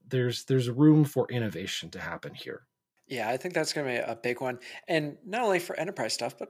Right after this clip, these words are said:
Speaker 2: for even smaller sites. You know, it's nice to be able to stage some of those things and look, especially if, you know, this isn't your, you know, nine-to-five job. You know, sometimes you wanna see how this is gonna play out, and you might not have that, you know,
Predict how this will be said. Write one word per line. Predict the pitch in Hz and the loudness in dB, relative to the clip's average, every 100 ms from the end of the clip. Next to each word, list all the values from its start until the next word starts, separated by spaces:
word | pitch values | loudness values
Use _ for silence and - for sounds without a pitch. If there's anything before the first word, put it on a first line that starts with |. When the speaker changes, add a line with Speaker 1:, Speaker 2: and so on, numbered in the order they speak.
| _ | _
Speaker 2:
for | _ - 196 | _ -6 -4
even | 196 220 220 | -4 -6 -4
smaller | - 139 165 113 | 0 2 2 0
sites. | - 85 - - | -4 -8 -10 -10
You | 127 | -4
know, | 120 120 | 0 2
it's | 151 - | 2 -2
nice | 131 143 135 | -4 -2 -2
to | - | -6
be | 120 117 | -4 -4
able | 113 | -4
to | 117 | -6
stage | - 117 113 | -4 -2 0
some | - 117 | -2 -2
of | 110 | -4
those | 104 | -4
things | 117 110 - | -4 -8 -10
and | 104 | -6
look, | 113 - | -6 -6
especially | 110 - 151 - 135 120 | -8 -2 -2 -2 -2 -2
if, | 113 - - - - - | -2 -6 -16 -18 -20 -10
you | 143 | -8
know, | 147 | -4
this | 180 170 | 0 2
isn't | 160 175 139 | 2 0 -4
your, | 120 117 110 107 _ _ _ | -4 -4 -4 -8 _ _ _
you | 123 | -12
know, | 107 104 98 _ _ | -8 -8 -10 _ _
nine-to-five | 135 123 117 - 113 113 | -4 -2 -4 -4 -4 -2
job. | 131 113 101 - _ - - - | -2 0 -2 -6 _ -20 -16 -6
You | |
know, | 131 | -4
sometimes | 120 147 139 156 147 | -4 -6 -6 -4 -4
you | 143 | -2
wanna | 160 | -2
see | 139 - | 0 0
how | 120 120 | 2 0
this | 120 110 | -2 -6
is | 117 | -6
gonna | 107 | -8
play | - 117 107 | -6 -4 0
out, | 107 113 - | 0 -2 -4
and | 117 110 107 104 - - - - | -8 -6 -6 -8 -14 -18 -20 -12
you | 170 | -2
might | 175 175 | 0 0
not | 170 165 156 | 2 0 2
have | 156 156 151 143 | 4 4 4 4
that, | 127 - - | 4 2 -4
you | 117 | -12
know, | - | -12